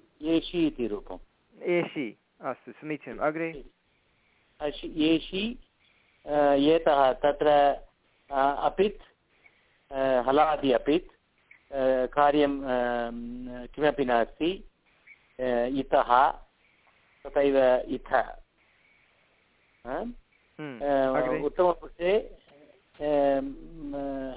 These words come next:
Speaker 1: हलादि पित् तथा गुणः भवति।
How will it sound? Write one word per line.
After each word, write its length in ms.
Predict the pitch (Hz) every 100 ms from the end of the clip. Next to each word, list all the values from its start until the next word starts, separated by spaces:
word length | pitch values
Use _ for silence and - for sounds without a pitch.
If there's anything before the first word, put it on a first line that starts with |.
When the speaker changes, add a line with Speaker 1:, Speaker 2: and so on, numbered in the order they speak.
| -
Speaker 1:
हलादि 680 | 143 156 160 156 185 214 - _ _ _ _ _ _ _ _ _ _
पित् 240 | 185 370 - - _ _ _ _ _ _ -
तथा 180 | 147 160
गुणः 420 | 135 139 160 180
भवति। 720 | 156 135 123 131 160 208 -